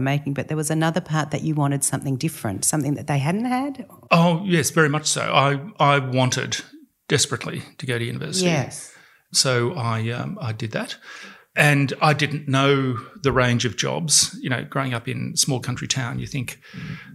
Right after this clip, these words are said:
Speaker 2: well, you know, being a school teacher is best thing you could possibly do.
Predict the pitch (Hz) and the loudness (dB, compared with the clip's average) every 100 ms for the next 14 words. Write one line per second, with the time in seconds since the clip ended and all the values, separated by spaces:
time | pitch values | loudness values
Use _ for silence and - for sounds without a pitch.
0 | - - 123 - 214 147 113 135 117 113 | -10 -6 -4 -6 -6 -6 -4 -6 -4 -2
1 | - 196 - - - - 120 - - - | -2 -4 -4 -4 -4 -4 0 0 -2 -10
2 | _ _ - 123 - 123 120 127 147 - | _ _ -6 -4 0 -2 -2 -8 -10 -8
3 | 117 - 120 196 | -6 -4 -4 -2